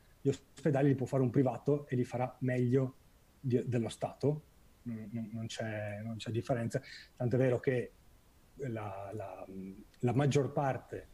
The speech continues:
dell'innovazione farmacologica e in ambito sanitario arriva dagli Stati Uniti, dove, mm, anche lì, eh, è un s-, è un sistema che per certi versi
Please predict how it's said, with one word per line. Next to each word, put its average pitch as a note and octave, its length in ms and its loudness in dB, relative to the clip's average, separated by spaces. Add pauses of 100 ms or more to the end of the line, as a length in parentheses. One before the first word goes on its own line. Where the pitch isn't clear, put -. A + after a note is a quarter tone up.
(260)
dell'innovazione B2 960 2 (340)
farmacologica B2 1040 2
e A#2 220 -4
in A2+ 160 -4
ambito A#2 260 0
sanitario C3 560 0 (280)
arriva A2 300 -2
dagli A2 180 -2
Stati - 240 2
Uniti, B2+ 440 4 (640)
dove, A2+ 580 0 (920)
mm, D#3 280 6 (180)
anche D3 260 2
lì, C3+ 240 4 (100)
eh, B2 360 -2
è C3+ 100 2
un C3 80 4
s-, F#3 140 0
è C3+ 60 0
un C3 80 4
sistema D3+ 380 2
che D3 100 2
per C3+ 160 0
certi C#3+ 260 2
versi C#3 400 2